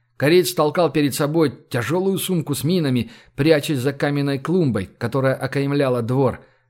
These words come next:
Над головой у него свистели пули. С улицы слева доносилась тяжелая поступь мехбосса. В стену ударили снаряды, и я отпрянул от двери.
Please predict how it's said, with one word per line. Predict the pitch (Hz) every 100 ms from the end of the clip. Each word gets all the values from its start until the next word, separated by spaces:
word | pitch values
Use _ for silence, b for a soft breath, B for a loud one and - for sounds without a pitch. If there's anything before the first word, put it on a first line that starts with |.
| _
Над | 127 139
головой | 147 156 175 170
у |
него | 151 160
свистели | 147 143 131 147 127
пули. | 127 131 107 - _ _ _ _ _ _
С | - 214
улицы | 196 - 156
слева | 160 175 160
доносилась | 147 151 143 180 165 151
тяжелая | - 143 110 151 165 156
поступь | 139 165 147 - 135
мехбосса. | 147 143 113 131 120 87 - b b b _
В | -
стену | - 170 151
ударили | 143 147 135 127
снаряды, | - 135 156 151 139 B B
и | 139
я | 143 143
отпрянул | 143 160 170 151 131 127
от | 127
двери. | 120 151 123 95 -